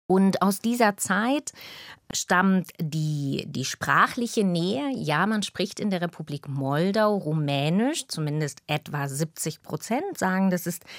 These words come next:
ihre Muttersprache. Und aus diesen sehr engen historischen, kulturellen Verflechtungen, die nach dem Ersten Weltkrieg auch dazu führten, dass, ähm, Moldau ohne Transnistrien übrigens ein Teil Rumäniens wurde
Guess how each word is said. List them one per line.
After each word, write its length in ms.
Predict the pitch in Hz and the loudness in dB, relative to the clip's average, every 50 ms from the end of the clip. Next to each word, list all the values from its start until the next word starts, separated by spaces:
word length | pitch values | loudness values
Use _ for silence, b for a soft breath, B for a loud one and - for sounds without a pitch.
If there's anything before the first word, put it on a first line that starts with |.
| B B B B | B B B B
ihre 320 | B 180 180 170 170 156 127 - _ | B 0 2 2 2 0 -2 -6 _
Muttersprache. 1160 | - 135 147 156 190 196 - 269 269 262 - - - - 240 254 269 285 - 277 269 269 - | -8 -4 0 0 0 0 0 0 -2 -2 -4 -6 -4 0 2 2 2 2 0 0 -2 -2 -2
Und 400 | - - 170 170 175 180 175 - - B B B B B B _ _ _ | 0 0 2 2 2 2 0 -2 -6 B B B B B B _ _ _
aus 400 | - 190 196 208 208 190 - - _ _ | 2 4 4 4 4 2 -2 -4 _ _
diesen 440 | 185 180 185 190 190 180 190 185 - - | -4 0 2 2 4 4 4 2 2 0
sehr 320 | 185 175 180 180 175 - | -2 0 2 2 2 2
engen 300 | - 254 285 285 269 247 | 2 2 4 6 6 6
historischen, 640 | 226 202 190 - - - 262 254 254 254 - - 214 196 | 4 4 2 0 0 0 0 2 0 -2 -2 -2 -2 0
kulturellen 580 | - 247 262 254 254 226 208 190 185 185 185 | 2 2 2 2 0 0 0 2 2 2 0
Verflechtungen, 680 | 190 - 196 - - 240 285 311 - - - 196 196 175 | 0 0 -2 0 2 2 2 2 0 0 2 4 4 4
die 260 | 160 190 202 208 190 B B B B B - | 4 4 4 4 2 B B B B B 0
nach 220 | 185 202 240 233 | 2 2 2 2
dem 160 | - 240 220 | 0 0 0
Ersten 400 | - 208 214 220 - - 214 196 | 2 2 2 2 2 0 2 4
Weltkrieg 500 | 202 214 240 233 - - - 214 196 - _ | 4 4 2 0 -2 -2 -4 -4 -4 -4 _
auch 340 | - 175 185 214 262 302 - | 2 4 6 6 6 4 2
dazu 340 | - - 233 233 - - 226 | 0 -2 -2 -2 -2 -4 -4
führten, 540 | 208 - - 220 233 240 226 - 214 208 185 | -6 -4 0 0 2 2 2 2 0 2 2
dass, 300 | 196 185 185 185 - B B B B B B B B B - | 4 2 2 0 -2 B B B B B B B B B 0
ähm, 340 | 175 175 165 160 165 170 - - - | 2 4 4 4 4 2 2 2 2
Moldau 560 | 180 185 190 208 226 233 208 196 196 175 - - | 4 6 8 8 8 8 6 6 4 4 2 2
ohne 300 | 214 247 311 359 339 269 | 4 6 6 6 6 4
Transnistrien 800 | - - 151 160 - 185 180 190 196 - - - 160 156 151 | 2 0 -2 -2 0 0 0 0 0 -2 -4 -2 0 0 0
übrigens 540 | - - 170 165 - - 170 165 165 156 - - B B B B | 0 -2 -4 -2 -2 -2 0 0 0 0 -2 -6 B B B B
ein 220 | - 180 180 175 180 | 0 2 2 2 0
Teil 340 | - - 220 220 233 226 208 | -2 0 0 2 2 2 2
Rumäniens 920 | - 170 170 180 180 208 247 269 277 262 226 151 135 127 131 139 - - | 2 2 2 4 4 4 4 4 4 4 4 2 0 -2 -4 -6 -6 -6
wurde 580 | 139 135 127 127 131 131 131 131 151 185 220 | -6 -6 -4 -2 -2 -2 0 0 0 0 -2